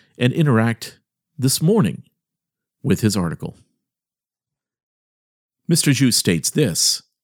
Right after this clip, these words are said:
and I quote, "Critical race theory often justifies Asian discrimination because Asian Americans are often on the wrong side of the groups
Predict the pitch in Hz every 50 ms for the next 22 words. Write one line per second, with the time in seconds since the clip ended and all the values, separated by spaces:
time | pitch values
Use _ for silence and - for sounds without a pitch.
0 | _ _ - 90 80 73 73 73 - - - 92 120 131 - - _ _ _ _
1 | _ _ _ _ _ _ _ _ _ _ _ _ _ _ _ _ _ _ _ _
2 | _ _ _ _ - - 196 254 - 254 202 156 147 143 127 - - 107 90 85
3 | 90 92 - - 90 98 101 - - - 110 104 92 - - 110 107 - - 87
4 | - - 80 78 80 78 - - - 98 104 98 - 92 95 85 82 - - -
5 | 90 82 82 82 90 95 92 - - 82 78 85 82 - 92 90 - - - 117
6 | 113 117 113 - 104 92 95 117 123 123 113 - 92 90 80 90 87 - - -
7 | 123 135 120 - 98 85 82 78 76 76 73 80 87 101 113 123 127 - - -
8 | 123 101 82 76 67 60 - _ _ _ _ _ _ _ _ - - 95 82 76
9 | 90 82 71 76 - 92 110 170 220 196 - - - - -